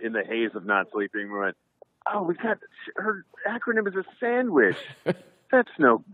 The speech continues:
Speaker 1: good. Why didn't we think of this?" Um, that, that was, uh, that was an afterthought. It was, it was, it was, it was really just about, uh, "Oh, this is a good name. We like this name. It's a,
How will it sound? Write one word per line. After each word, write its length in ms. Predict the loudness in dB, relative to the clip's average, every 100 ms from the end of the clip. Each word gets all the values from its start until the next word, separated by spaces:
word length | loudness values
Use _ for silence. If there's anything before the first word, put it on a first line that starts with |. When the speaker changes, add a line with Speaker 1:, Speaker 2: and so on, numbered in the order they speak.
| 2
Speaker 1:
good. 380 | 8 8 6 6
Why 160 | 4 4
didn't 200 | 2 -2
we 120 | -6 -4
think 220 | 0 4 4
of 120 | 4
this?" 260 | 0 -2 -6 -20 _ -20 -20 -20 -20 _ 0
Um, 560 | 6 6 6 2 -6 -18 _ _ _ _ _ -20 -6
that, 140 | -6 -6 -2
that 160 | -2 -2
was, 100 | -8 -4
uh, 540 | 0 0 0 -2 -4 -6
that 140 | -8 -6
was 100 | -6
an 80 | -2
afterthought. 480 | -2 -4 -4 -4 -2
It 40 |
was, 160 | -4 -6 0
it 80 | 2
was, 160 | 2 -2 0
it 100 | 0
was, 100 | 0 -8 _ _ _ _
it 120 | -6 -4
was 160 | 0
really 240 | 2 4 2 4
just 220 | 2 2
about, 480 | 6 8 10 8 4 _ _ _ -20 _ _ 2
uh, 540 | 6 6 6 6 4 6
"Oh, 100 | 4
this 100 | 4
is 60 | 4
a 40 |
good 160 | 4 6
name. 300 | 4 4 -2
We 100 | 0
like 160 | 0 0
this 100 | -2 -2 0
name. 220 | 0 -4 _ _ -18
It's 160 | -6
a, 160 | -6